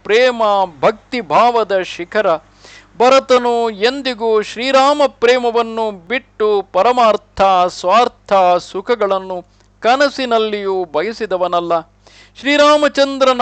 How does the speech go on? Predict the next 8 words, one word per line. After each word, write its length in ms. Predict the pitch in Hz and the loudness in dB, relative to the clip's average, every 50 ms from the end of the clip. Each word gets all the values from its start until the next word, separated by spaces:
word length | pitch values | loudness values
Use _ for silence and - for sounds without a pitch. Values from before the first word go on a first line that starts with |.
| 240 233 | 0 0
ಪಾದಗಳಲ್ಲಿ 1000 | 233 - 208 226 262 277 254 254 233 233 233 233 226 226 220 220 220 214 214 202 | 0 -2 0 0 2 2 2 2 2 2 2 2 0 0 -2 -4 -4 -4 -6 -8
ನಿರಂತರ 800 | 190 196 220 240 262 262 247 233 226 214 - 220 214 202 202 196 | -6 -4 0 2 2 2 0 -4 -12 -6 -2 -2 2 2 2 2
ಭಕ್ತಿಯೇ 840 | 180 156 135 151 196 214 214 _ - 214 202 196 196 190 180 175 170 - - | 0 -2 -4 -4 -4 -4 -8 _ -14 -8 -4 -4 -4 -2 -4 -6 -8 -6 -4
ಅವನ 380 | 143 185 202 202 190 185 180 | -2 0 0 0 0 0 -2
ಸಾಧನೆ 760 | 175 - - 156 165 202 202 180 196 190 180 170 160 - _ _ _ _ _ _ - | -2 -2 0 0 0 0 0 -2 -4 -4 -4 -8 -10 -14 _ _ _ _ _ _ -4
ಮತ್ತು 420 | 208 226 240 - _ - 208 190 - - - | -4 -4 -4 -4 _ -4 -4 -4 -4 -2 0
ಅದೇ 440 | 185 208 208 233 233 226 208 196 190 | 0 0 0 0 -2 0 0 0 -2
ಸಿದ್ಧಿ, 580 | 175 - - 175 185 175 160 170 180 175 160 | -2 -6 -8 -8 -8 -8 -10 -8 -8 -8 -10